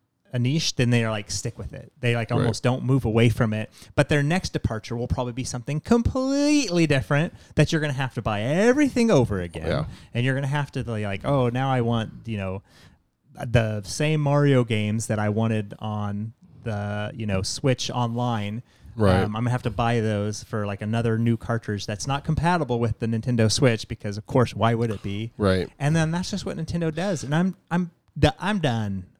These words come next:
Speaker 1: I'm
Speaker 2: I,
Speaker 1: done.
Speaker 2: I, I was hoping that the new Nintendo Switch, I was talking to a friend of mine about this, uh, if they were gonna release, like, announce the whole new thing, was I said it would be amazing if they had a spot for a D S cartridge on it,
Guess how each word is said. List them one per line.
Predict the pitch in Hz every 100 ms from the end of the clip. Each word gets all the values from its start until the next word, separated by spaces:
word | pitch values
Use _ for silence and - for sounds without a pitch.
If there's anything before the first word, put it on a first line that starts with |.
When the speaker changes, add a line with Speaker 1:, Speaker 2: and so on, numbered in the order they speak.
| _
Speaker 1:
I'm | 127
Speaker 2:
I, | 151 147
Speaker 1:
done. | 113 107 92 - -
Speaker 2:
I, | 160 170 123 - _ _ _ _ _ _ _ _ _ _
I | 151 190
was | 214 165 -
hoping | 120 - 131 135
that | 117 76 73 107
the | 107
new | 101 104
Nintendo | 107 107 101 107 101
Switch, | - 101 -
I | 101
was | 107 -
talking | 101 92
to | 90
a |
friend | 85 92
of | 85
mine | 87
about | 90 -
this, | 87 -
uh, | - 104 101 95 - - -
if | 110
they | 117 104
were | 104 110
gonna | 113 120
release, | 120 104 107 - - -
like, | 101
announce | 98 104 95 92
the | 101
whole | 92 98 98
new | 92
thing, | - 95 90 - - - - - -
was | 104 107
I | 107
said | 98 104
it | 98
would | 117
be | 110
amazing | 101 95 92 95 95
if | 90
they | 87
had | 87
a | 87
spot | - 78 80 -
for | - 82
a | 80
D | 65
S | 76 -
cartridge | - 69 - - - - _ _ _ _
on | 82 76
it, | -